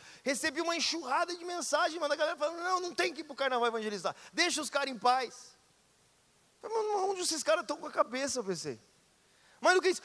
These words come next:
onde que eles estão com o coração? Sabe, o que, o que passa na cabeça deles? Qual,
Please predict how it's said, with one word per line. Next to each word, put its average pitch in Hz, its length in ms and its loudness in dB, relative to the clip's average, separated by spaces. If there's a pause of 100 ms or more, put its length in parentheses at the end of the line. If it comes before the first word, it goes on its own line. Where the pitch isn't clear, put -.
onde 349 240 6
que 277 80 -2
eles 349 180 6
estão 339 220 2
com 330 100 2
o 277 100 -2
coração? 320 760 4 (1040)
Sabe, 302 200 2
o 240 40 4
que, 277 220 -2
o 269 140 -4
que 320 180 2
passa 294 720 10
na 240 100 4
cabeça 247 280 4
deles? 226 120 0
Qual, 220 140 -2